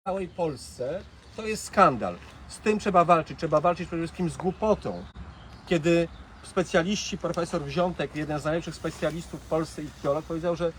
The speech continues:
że większej bzdury nie widział, aby właśnie w tym czasie zakazać używania zanęt. To jest niedopuszczalne. Jeżeli trzeba będzie, przeprowadzę kontrolę także poselską, przeprowadzimy w, w imieniu i, i wspierając wędkarzy. Wędkarze jako pierwsi, pamiętamy, co działo się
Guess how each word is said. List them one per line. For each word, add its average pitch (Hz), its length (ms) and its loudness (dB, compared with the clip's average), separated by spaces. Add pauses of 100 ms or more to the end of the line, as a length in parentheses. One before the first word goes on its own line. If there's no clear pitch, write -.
(200)
że 156 140 0 (240)
większej 202 400 4
bzdury 185 400 4
nie 208 140 2
widział, 139 560 -2 (380)
aby 143 260 2
właśnie 175 360 2
w - 40 -12
tym 180 200 -2
czasie 170 480 0 (200)
zakazać 156 560 0 (120)
używania 135 520 -6
zanęt. 120 540 -6 (260)
To 165 60 2
jest 156 220 -2
niedopuszczalne. 156 680 -4
Jeżeli 131 220 -10
trzeba 165 160 -2
będzie, 165 240 -2
przeprowadzę 156 520 -4
kontrolę 156 480 -2
także 123 260 -8
poselską, 127 520 -10
przeprowadzimy 127 560 -8 (400)
w, 135 200 -10
w - 40 -16
imieniu 156 420 -2 (380)
i, 143 240 -14
i 139 40 -12
wspierając 147 680 -8
wędkarzy. 156 420 -4
Wędkarze 202 440 -2
jako 190 240 -2
pierwsi, 196 440 -8
pamiętamy, 165 520 -2
co 156 120 -6
działo 135 300 -2
się 131 340 -6